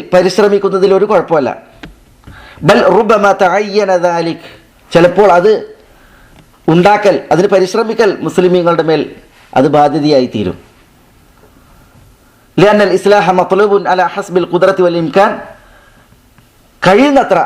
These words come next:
സാധ്യതക്കത്ര ഇസ്ലാഹ് നടത്തുക എന്നുള്ളത് നമ്മളോട് ആവശ്യപ്പെട്ട കാര്യമാണ്. ഫഅലാ ഹാദാ, ഇനിയാണ് ഷെയ്ഖ് സഅദിയുടെ പ്രസക്തമായ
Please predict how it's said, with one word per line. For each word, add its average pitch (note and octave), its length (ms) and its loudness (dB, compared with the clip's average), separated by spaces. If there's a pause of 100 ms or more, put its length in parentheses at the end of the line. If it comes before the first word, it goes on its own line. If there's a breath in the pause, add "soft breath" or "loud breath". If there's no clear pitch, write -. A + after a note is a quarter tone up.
(220)
സാധ്യതക്കത്ര G3 720 2 (840 soft breath)
ഇസ്ലാഹ് F#3 540 2 (300)
നടത്തുക E3 360 2 (140)
എന്നുള്ളത് C#3+ 380 0 (520)
നമ്മളോട് C#3+ 300 0 (120)
ആവശ്യപ്പെട്ട D#3+ 520 -2 (100)
കാര്യമാണ്. A2 320 -4 (1500 loud breath)
ഫഅലാ A3 440 4
ഹാദാ, G3 260 0 (220)
ഇനിയാണ് G3 340 0 (500)
ഷെയ്ഖ് F3+ 460 2 (920 soft breath)
സഅദിയുടെ G#3 580 2 (3000)
പ്രസക്തമായ F#3 580 2